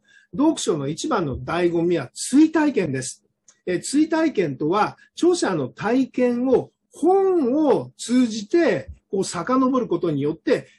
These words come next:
自分の体験として捉えることを言います。まあ、人生はね、ありとあらゆる経験をすることは、こればっかりは不可能です。え、ですから、本を読むことで、実際の人生ではこう味わわないこと、体験しないことを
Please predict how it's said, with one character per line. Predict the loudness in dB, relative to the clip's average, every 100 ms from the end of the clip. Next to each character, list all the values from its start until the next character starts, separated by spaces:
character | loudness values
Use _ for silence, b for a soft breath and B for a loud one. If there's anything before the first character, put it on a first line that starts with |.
| -12
自 | 0 2
分 | 4 4 4 4
の | 2
体 | -2 -2 0 -2
験 | -2 0 0
と | 0
し | -2
て | -2
捉 | -4 -2 -2
え | -2
る |
こ | -4 -4
と | 0 0
を | 0
言 | -2
い | -4
ま | -4
す。 | -10 _ _ _ b b
ま | -4 -4
あ、 | B B
人 | -4 2 2 2
生 | 0 0
は | 0 -2
ね、 | -4 -4
あ | -4
り | 0 0
と | -2 -6
あ | -6 -2
ら | 0
ゆ | 0
る | 0
経 | 2 2
験 | 2 0
を |
す | 0
る | 0
こ | 0
と | 0
は、 | -4 -8
こ | -8 -4 -2
れ | -2
ば | -4
っ | -4 _
か | -2
り | 0
は | 0
不 | -2
可 | -4 -2
能 | 0
で | -2
す。 | -6 -12 _ _ b b b b
え、 | -2
で | -2
す | -2 -2
か | -2
ら、 | 0 -2
本 | 0 0 2 2
を | 2
読 | 0
む | -2
こ | -4 -2
と | -2
で、 | 2 2 0
実 | -2 -8 -8 -4
際 | -2 0
の | 0
人 | 2 4 2
生 | 0 0
で | 0
は | 0 -2
こ | -6 -4
う | -6
味 | -4 0
わ | 0
わ | 2
な | -2
い | -4
こ | -6
と、 | -6
体 | -6 -2 -2 -2
験 | -2 -2
し | -2 -2
な | -2
い | -2
こ | -4
と | -2 0
を | 2 0